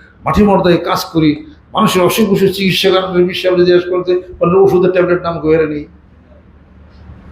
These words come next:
লক্ষ রুগী আমি চিকিৎসা পত্র করি, তা আমার বাড়িতে গরু ছাগল, একটা গরু আহে না, একটা ছাগল বেরিয়েও আহে না, ঘটনাটা কি আমি কি ব্যাককল? ঢাকা বিশ্ববিদ্যালয় থেকে আমি পলিটিক্যাল সায়েন্সের ছাত্র, আমি পড়াশোনা করছি।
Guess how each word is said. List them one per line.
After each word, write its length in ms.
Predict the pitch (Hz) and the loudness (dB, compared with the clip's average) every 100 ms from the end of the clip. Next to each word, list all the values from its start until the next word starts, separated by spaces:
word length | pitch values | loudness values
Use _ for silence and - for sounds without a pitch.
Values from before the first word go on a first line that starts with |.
| - | -6
লক্ষ 260 | 160 190 - | 0 0 2
রুগী 320 | 208 214 196 | 2 2 2
আমি 140 | 196 185 | 2 0
চিকিৎসা 380 | 180 175 175 190 | -4 -6 -4 -4
পত্র 280 | 196 185 180 | -4 -2 2
করি, 460 | 175 156 - - - | 2 0 -6 -14 -6
তা 80 | - | -2
আমার 240 | 180 190 | 2 2
বাড়িতে 300 | 196 190 190 | 2 2 2
গরু 220 | 180 202 | 4 2
ছাগল, 320 | 180 - 165 175 160 - - - | 2 -2 -4 -6 -8 -16 -20 -8
একটা 200 | 180 180 | -6 -4
গরু 340 | 175 196 196 190 | -2 2 2 2
আহে 180 | 175 185 | 2 0
না, 120 | 175 | 0
একটা 160 | 170 | -2
ছাগল 340 | 175 185 196 165 | -4 -4 -4 -4
বেরিয়েও 260 | 165 190 | -4 -4
আহে 180 | 165 135 | -6 -8
না, 160 | 170 160 - - - | -12 -12 -16 -10 -2
ঘটনাটা 380 | 180 190 170 | 0 2 2
কি 80 | 160 | 2
আমি 160 | 160 180 | 2 2
কি 80 | 196 | 2
ব্যাককল? 880 | 202 208 233 226 175 - - - - - _ _ _ - 135 | 2 0 2 2 2 0 -6 -14 -20 -20 _ _ _ -16 -6
ঢাকা 180 | 165 202 | -2 0
বিশ্ববিদ্যালয় 580 | 196 202 208 196 202 | 0 2 0 2 2
থেকে 140 | 185 196 | 2 2
আমি 400 | 196 196 - - - - | 2 0 -4 -14 -20 -4
পলিটিক্যাল 400 | 165 196 220 208 | 0 2 2 0
সায়েন্সের 460 | - 196 180 196 - - - 135 127 - | 0 -2 2 0 0 -6 -14 -10 -8 -6
ছাত্র, 320 | 185 - 156 | -6 -2 -2
আমি 300 | 143 151 170 - - - - - | 0 -4 -8 -10 -20 -20 -16 -4
পড়াশোনা 440 | 165 196 202 202 | 0 2 2 2
করছি। 540 | 190 180 - 135 - | 4 2 2 -2 -4